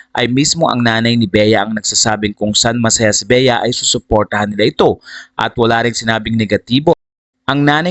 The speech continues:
Mary Ann ni Bea Alonso tungkol kay Dominic Roque. Kaya naman hanggang sa ngayon ay nananatiling palaisipan pa rin sa mga netizen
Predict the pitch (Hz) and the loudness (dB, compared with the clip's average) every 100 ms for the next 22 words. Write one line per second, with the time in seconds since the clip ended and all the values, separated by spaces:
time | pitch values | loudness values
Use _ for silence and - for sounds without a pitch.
0 | 165 127 123 135 123 113 107 110 - 123 | 0 2 2 0 0 0 -2 -4 -4 -4
1 | 117 117 113 110 104 104 107 98 104 110 | 2 2 2 2 2 2 0 -2 -4 -4
2 | - 107 113 101 98 95 98 - 92 82 | 0 0 0 2 0 0 -6 0 0 0
3 | 80 - - - _ 120 123 127 135 120 | -4 -10 -16 -20 _ -2 0 0 0 -2
4 | 120 - 117 117 117 117 110 110 107 - | -2 0 0 0 0 0 0 0 -2 0
5 | 123 139 139 120 110 113 - 113 104 120 | 0 0 0 -2 0 -2 -2 -4 -2 -2
6 | 120 117 113 110 110 98 - 120 - 117 | 0 0 -2 -2 0 0 -2 -2 0 0
7 | 110 | -2